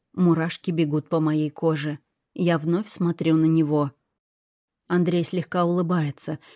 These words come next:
Привычной ледяной маски на его лице нет. И моё сердце снова и снова разрывается.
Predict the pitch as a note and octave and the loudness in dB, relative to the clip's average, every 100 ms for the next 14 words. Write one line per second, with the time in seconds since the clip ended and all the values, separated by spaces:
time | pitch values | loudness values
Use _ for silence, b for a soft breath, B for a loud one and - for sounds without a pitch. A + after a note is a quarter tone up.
0 | _ F#3 F#3+ A3 - F#3+ F#3 F#3+ G3 G3 | _ 2 4 2 0 0 0 0 2 2
1 | G3 G#3 A#3 - F3+ F#3 F3 G3+ G#3 G3+ | 2 0 -4 -2 0 2 2 0 -2 -4
2 | - G3+ G#3 G3 D3+ - _ _ _ _ | -4 0 2 2 0 -6 _ _ _ _
3 | F#3 F3 D#3+ D3 D3 - F#3 F#3+ - E3 | 2 6 4 2 -4 -6 -6 -6 -8 -8
4 | - E3 E3 D#3+ D#3+ - E3 D#3+ D#3 D#3+ | -2 0 0 0 -4 -2 0 2 0 -2
5 | E3+ E3 D#3 D#3 D3 - D3+ | 0 2 2 0 -2 -4 -6